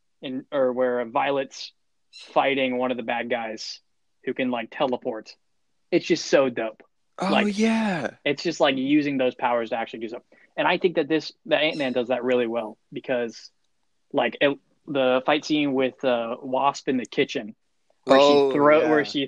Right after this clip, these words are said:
Speaker 1: throws the salt shaker and then makes it,
Speaker 2: <laughs>
Speaker 1: like, block the door.
Speaker 2: That was
Speaker 1: Like,
Speaker 2: so dope
Speaker 1: that's
Speaker 2: they
Speaker 1: dope.
Speaker 2: put it
Speaker 1: Yeah.
Speaker 2: in the trailer. Like that.
Speaker 1: I, yeah, I didn't watch the trailer,
Speaker 2: Yeah.
Speaker 1: um, beforehand, but I think, like, that, like,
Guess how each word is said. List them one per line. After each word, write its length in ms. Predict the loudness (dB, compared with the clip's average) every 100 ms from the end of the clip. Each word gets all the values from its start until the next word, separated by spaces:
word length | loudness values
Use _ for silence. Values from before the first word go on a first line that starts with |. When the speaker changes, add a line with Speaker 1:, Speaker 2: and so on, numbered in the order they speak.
| -2
Speaker 1:
throws 360 | 0 2 0
the 100 | -6
salt 340 | -4 0 0 0
shaker 480 | -8 -10 -10 -14 -10
and 120 | -2
then 240 | -2 0 2
makes 180 | 4
it, 180 | 4 2
Speaker 2:
<laughs> 0 |
Speaker 1:
like, 260 | 2 0 0
block 440 | -2 0 2 0
the 100 | -2
door. 400 | -2 2 2 2 -4 _ _ 0
Speaker 2:
That 200 | 4 4
was 100 | 4
Speaker 1:
Like, 120 | 4
Speaker 2:
so 180 | 4 4
dope 220 | 4 4
Speaker 1:
that's 100 | 4
Speaker 2:
they 120 | 0
Speaker 1:
dope. 140 | 0 0
Speaker 2:
put 120 | 4
it 120 | 4
Speaker 1:
Yeah. 80 | 2
Speaker 2:
in 100 | -2
the 80 | -6
trailer. 680 | -10 -6 0 0 -2 -8 -18 _ -4
Like 180 | -4 0
that. 140 | 4
Speaker 1:
I, 140 | 4 2
yeah, 160 | 0 0
I 160 | 0
didn't 160 | -2 -4
watch 180 | -4 -6
the 60 |
trailer, 380 | -8 -6 -6 -10 _ _ _ _
Speaker 2:
Yeah. 300 | 0 2 0 -6
Speaker 1:
um, 380 | -6 -8 -10 -14
beforehand, 540 | -12 -6 -4 -4 -8 -4
but 180 | -4 2
I 160 | 2 2
think, 320 | 0 -4 -8 _ _ _ -8
like, 160 | -8 2
that, 340 | 4 6 4 -2
like, 260 | -10 -10